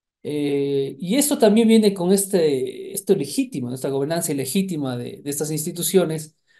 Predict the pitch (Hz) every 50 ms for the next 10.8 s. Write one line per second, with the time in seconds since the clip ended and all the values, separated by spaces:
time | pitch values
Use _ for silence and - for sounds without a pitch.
0 | _ _ _ _ - - - - - - 165 160 156 160 151 151 143 135 139 -
1 | 143 131 131 127 135 131 131 127 123 127 165 147 143 123 151 156 160 165 147 156
2 | 151 151 165 165 160 160 156 147 139 127 131 131 - - 139 131 120 117 123 131
3 | 131 151 143 139 139 139 135 127 131 135 143 147 147 135 120 117 123 135 127 147
4 | 131 131 147 165 151 120 - - _ _ _ _ _ _ - 120 117 117 - 151
5 | 147 143 147 117 113 110 113 120 120 120 120 139 143 139 - 131 123 127 127 123
6 | 135 135 123 - - 147 143 127 120 120 127 - - - - 135 131 135 131 -
7 | 180 185 185 185 - _ _ - - _ _ _ _ - - - 160 143 151 143
8 | 147 147 165 160 165 165 165 160 160 160 160 156 151 139 135 131 131 139 135 131
9 | 131 - - 156 151 147 143 139 143 156 180 175 160 156 175 175 175 180 196 190
10 | 190 - - 147 139 139 139 135 139 147 156 151 143 143 139 -